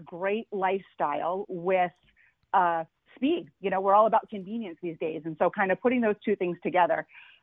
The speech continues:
Um, and really the first Flower Child is across the street from Fox Restaurant Concepts office. And that's kind of how it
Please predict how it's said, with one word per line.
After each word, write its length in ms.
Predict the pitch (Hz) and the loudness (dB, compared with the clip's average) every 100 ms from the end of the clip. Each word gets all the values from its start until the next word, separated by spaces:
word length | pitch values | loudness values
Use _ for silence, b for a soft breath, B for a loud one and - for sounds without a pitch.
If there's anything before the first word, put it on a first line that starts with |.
| B | B
Um, 280 | 190 170 165 - | 0 2 0 -2
and 240 | 180 170 - | -4 -4 0
really 280 | 196 226 202 | 2 4 2
the 80 | 185 | 0
first 240 | 196 180 | -2 0
Flower 260 | 190 185 190 | 2 2 2
Child 320 | 190 175 175 | 2 2 0
is 120 | 175 | -6
across 300 | 165 - 170 - | -8 -4 -4 -4
the 80 | |
street 320 | 180 - 185 - | -12 -6 -6 -6
from 160 | 165 | -6
Fox 240 | 160 170 - | 0 0 0
Restaurant 340 | 175 165 170 - | -8 -6 -6 -6
Concepts 380 | - 175 175 160 - | -6 -4 -2 -2 2
office. 300 | 180 139 - _ B B - | 0 0 -10 _ B B -6
And 80 | |
that's 160 | 180 175 - | -4 -4 -4
kind 180 | 185 | -4
of 80 | 185 | -2
how 200 | 165 175 | 2 2
it 100 | 175 | 2